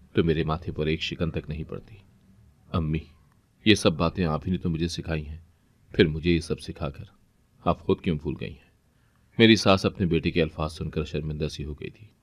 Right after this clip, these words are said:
उसने फौरन से अपने बेटे से माफ़ी मांगी थी। उसे एहसास हो गया था कि वो गलत थी।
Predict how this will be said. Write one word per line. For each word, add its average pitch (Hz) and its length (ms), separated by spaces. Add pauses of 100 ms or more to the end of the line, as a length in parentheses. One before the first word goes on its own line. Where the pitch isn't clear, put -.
(460)
उसने - 260
फौरन 80 300
से - 120
अपने 73 180
बेटे 73 220
से - 140
माफ़ी 71 280
मांगी 78 260
थी। - 200 (640)
उसे 110 200
एहसास 92 400
हो 85 120
गया 82 180
था 82 160
कि 82 140
वो 73 140
गलत 65 240
थी। - 180